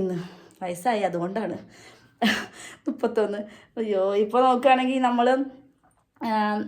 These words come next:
ഞാനിപ്പോൾ കേക്കൊക്കെ ഉണ്ട-, കേക്ക് ഉണ്ടാക്കി വെച്ചിട്ടുണ്ട് ഇന്നലെ. ആ, പക്ഷേ ഇവിടെ രാവിലെ തൊട്ട് കറണ്ട് പോയിരിക്കുക കേട്ടോ. അപ്പോൾ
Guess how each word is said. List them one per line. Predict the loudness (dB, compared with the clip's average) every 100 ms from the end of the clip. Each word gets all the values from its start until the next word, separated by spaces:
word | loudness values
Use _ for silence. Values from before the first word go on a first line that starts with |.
| -6 -2
ഞാനിപ്പോൾ | 0 2 0 2
കേക്കൊക്കെ | 6 6 6 2 0 0
ഉണ്ട-, | -2 0
കേക്ക് | 2 4 4
ഉണ്ടാക്കി | 6 4 4 2
വെച്ചിട്ടുണ്ട് | 2 -2 2 2 2
ഇന്നലെ. | 0 2 2 0 -8 -20 -12 -4
ആ, | 0 2
പക്ഷേ | 0 0 -2
ഇവിടെ | 2 2 4 4
രാവിലെ | 4 4 2 2 0
തൊട്ട് | 0 2
കറണ്ട് | 2 0 -2
പോയിരിക്കുക | -2 -2 -4
കേട്ടോ. | -4 -6 -10 _ -20 _ -10 -10
അപ്പോൾ | -4